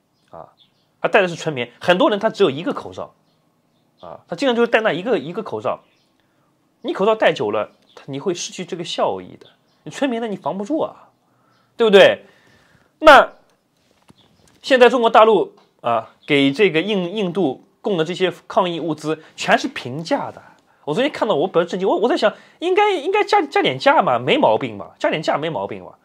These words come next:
是不是？全是平价的。你说这个时候啊，你必须要 <clears throat> 赚点钱，赚点钱啊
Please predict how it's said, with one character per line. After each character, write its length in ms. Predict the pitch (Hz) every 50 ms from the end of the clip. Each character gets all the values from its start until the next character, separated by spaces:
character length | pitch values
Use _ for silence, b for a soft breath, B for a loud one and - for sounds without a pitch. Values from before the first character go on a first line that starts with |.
| _ _ _ _ _ _
是 100 | - 226
不 60 | 190
是？ 80 | 147 160 120 - - _ _ _ _ _
全 140 | - - 202
是 80 | 233 269
平 260 | - - 127 131 160
价 140 | 214 165 123
的。 60 | 107
你 80 | 117 151
说 180 | - 302 - B B B B B B B B B B B B
这 120 | - 381
个 100 | 302 247
时 180 | - - - 170
候 340 | 160 - 202 131 - - - _ _ _ _ _ _ _
啊， 240 | - 92 90 - - _ _ _ _ -
你 560 | 147 147 151 143 127 120 117 120 113 - - _ _ _ _ _ _ _ _ _ _ _ _ -
必 160 | - 381 220
须 300 | 190 - - 247 247 240
要 240 | 240 220 131 - - _ _ _ -
<clears throat> 1500 | - 196 - 139 - - _ _ _ _ _ _ _ _ _ _ _ _ _ _ _ _ _ _ _ _ _ _ _ -
赚 200 | - 311 262 202
点 200 | 143 98 98 101
钱， 300 | - - - 90 82 - _ _ _ _ _ _ _ _ _ _ _ _ _ _
赚 180 | - - 254 208
点 140 | 147 104 104
钱 240 | - - - 85 _ _ _ _ _ _ _ _ _ _ _ _ _ _ _ _ _ _ -
啊 240 | - 87 82 -